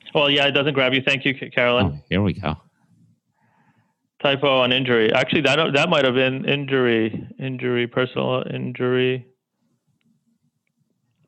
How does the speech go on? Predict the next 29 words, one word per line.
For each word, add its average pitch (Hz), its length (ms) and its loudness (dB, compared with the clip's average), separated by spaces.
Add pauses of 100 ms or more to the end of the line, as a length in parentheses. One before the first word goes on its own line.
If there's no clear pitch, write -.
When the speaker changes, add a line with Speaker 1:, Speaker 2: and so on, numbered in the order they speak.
(400)
Speaker 1:
Um, 127 460 2
I 131 80 2
don't 151 240 2
see 240 40 4
the 175 100 0
typo, 147 260 2
but 127 120 4
that 131 100 4
was 139 120 2
probably 139 240 2
by 120 140 2
mistake. 113 480 0 (1700)
Speaker 2:
Oh, 92 140 2
it's 82 140 -2
at 107 80 2
the 90 80 2
bottom 78 280 2
Speaker 1:
Ah, 69 60 2
Speaker 2:
of 76 100 0
the 76 60 0
Speaker 1:
I 139 40 2
see 87 120 2
Speaker 2:
page. 127 80 2
Speaker 1:
that 131 120 2
at 123 80 0
the 123 60 0
bottom. 113 400 2
Thank 117 220 -2
you. 101 200 -2